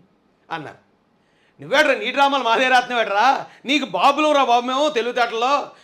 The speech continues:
కాకపోతే ఎవరైతే ఈ డ్రామాలు ఆడారో, ఈ డ్రామాలు ఆడిన ఆ డ్రామాలు నమ్మి నువ్వు గెలిచావు తప్ప మామూలుగా అయితే నీకన్నా తెలివైన వాళ్ళు రా బాబు మేము" అని మొత్తం పటాపంచలు చేస్తారు. వీళ్ళు వేసిన ప్రతి స్కీమ్ని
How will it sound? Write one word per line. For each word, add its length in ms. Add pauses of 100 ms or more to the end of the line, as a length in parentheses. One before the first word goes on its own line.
(120)
కాకపోతే 600 (320)
ఎవరైతే 680
ఈ 240
డ్రామాలు 380
ఆడారో, 560 (220)
ఈ 100
డ్రామాలు 420
ఆడిన 240
ఆ 120
డ్రామాలు 480
నమ్మి 200
నువ్వు 160
గెలిచావు 240
తప్ప 240 (540)
మామూలుగా 380
అయితే 120
నీకన్నా 340
తెలివైన 340
వాళ్ళు 160
రా 100
బాబు 200
మేము" 120
అని 220 (280)
మొత్తం 380
పటాపంచలు 460
చేస్తారు. 280
వీళ్ళు 160
వేసిన 300 (160)
ప్రతి 280
స్కీమ్ని 600